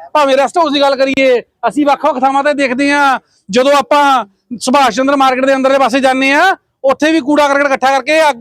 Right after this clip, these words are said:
ਦਰਖਤ ਦੇ ਥੱਲੇ ਅੱਗ ਲਾ ਦਿੱਤੀ ਜਾਂਦੀ ਹੈ, ਤਾਂ ਜੋ ਦਰਖਤ ਮੱਚਿਆ ਹੋਇਆ ਮਹਿਸੂਸ ਹੋਵੇ ਤੇ ਬਾਅਦ 'ਚ ਉਹਨੂੰ ਵੱਢ ਕੇ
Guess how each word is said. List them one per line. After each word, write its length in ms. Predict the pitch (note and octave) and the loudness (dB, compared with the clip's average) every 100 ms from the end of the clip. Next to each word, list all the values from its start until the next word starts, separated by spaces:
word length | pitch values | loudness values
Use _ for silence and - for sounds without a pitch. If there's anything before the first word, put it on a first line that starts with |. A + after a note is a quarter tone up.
| A#3 | -4
ਦਰਖਤ 280 | A3 B3+ - | -4 -2 -2
ਦੇ 320 | C#4 C#4+ C4+ - _ _ - | -2 0 0 -4 _ _ -4
ਥੱਲੇ 240 | B3 C#4 | 0 0
ਅੱਗ 100 | C4+ | 0
ਲਾ 160 | C#4 C4+ | 0 0
ਦਿੱਤੀ 180 | B3 C#4 | -2 -4
ਜਾਂਦੀ 320 | C#4 C#4+ D4+ | -2 -2 0
ਹੈ, 180 | E4+ E4+ | 0 -2
ਤਾਂ 460 | - _ - C4 | -6 _ -4 -2
ਜੋ 80 | C#4 | -2
ਦਰਖਤ 240 | C4 - | -4 -2
ਮੱਚਿਆ 440 | C#4 B3 - C4+ C#4 | -2 -4 -2 0 2
ਹੋਇਆ 240 | C4 C#4 | 2 0
ਮਹਿਸੂਸ 380 | C4+ B3+ C4 A#3+ | -2 -4 -4 -2
ਹੋਵੇ 380 | C#4 C#4 C4+ A#3+ | 0 2 0 -2
ਤੇ 320 | - _ B3 | -10 _ -2
ਬਾਅਦ 200 | A#3 B3+ | 0 0
'ਚ 60 | C4 | 0
ਉਹਨੂੰ 180 | C4+ B3+ | 0 0
ਵੱਢ 180 | C#4 | 0
ਕੇ 380 | C#4+ D4 C#4 B3+ | 0 0 2 0